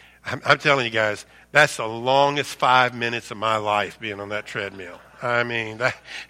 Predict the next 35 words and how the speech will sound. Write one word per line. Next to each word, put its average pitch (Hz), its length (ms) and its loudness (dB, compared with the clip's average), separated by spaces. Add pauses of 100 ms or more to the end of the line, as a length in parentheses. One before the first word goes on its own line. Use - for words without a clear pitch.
(200)
<laughs> - 720 -14
you 175 220 6
think, 170 280 4
"Is 156 100 2
that 185 200 8
five 180 380 10
minutes 170 360 2
ever 190 300 8
gonna 185 300 4
end?" 180 500 6 (260)
<laughs> - 120 -6 (760)
No, 131 140 0
I 139 140 6
do 147 220 0
a - 20 0
little 151 160 2
more 147 240 2
than 131 160 -2
that. 131 360 4 (500)
But, 135 320 4
uh, 127 300 6 (840)
y-, 170 160 -14
you 190 100 0
know, 165 100 4
you, 160 180 2
you 170 200 0
gotta 185 360 10
just, 196 360 2
you, 170 180 -4
you 160 160 0
know 175 220 6
it's 151 140 0
good 165 280 6
for 208 280 4
you. 254 200 -6